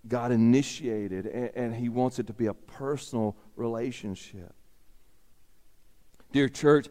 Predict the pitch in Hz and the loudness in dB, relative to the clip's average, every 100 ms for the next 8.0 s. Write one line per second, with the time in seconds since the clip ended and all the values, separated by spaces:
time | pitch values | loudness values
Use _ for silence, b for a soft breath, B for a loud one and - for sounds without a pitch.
0 | B B 160 - 147 120 117 143 123 123 | B B 0 2 -2 -2 -2 0 0 -2
1 | 147 160 147 - 135 139 160 151 123 110 | -2 2 2 2 2 6 6 6 0 2
2 | 143 165 151 - 135 110 139 143 143 107 | 2 2 0 0 -4 -2 -4 -2 -2 0
3 | 139 185 175 139 156 135 120 156 147 123 | 2 4 4 0 -2 -4 -2 -4 -4 -6
4 | 143 165 220 - 170 139 165 147 - 139 | -4 -2 -2 -2 -4 -4 -4 -4 -4 -6
5 | 120 - - 175 208 233 170 143 139 95 | -6 -10 -10 -6 -4 -4 -6 0 2 2
6 | 82 b b b b b b b - - | -4 b b b b b b b -20 -20
7 | - 101 95 - 156 175 180 180 160 | -14 -10 -8 -8 -6 2 4 4 4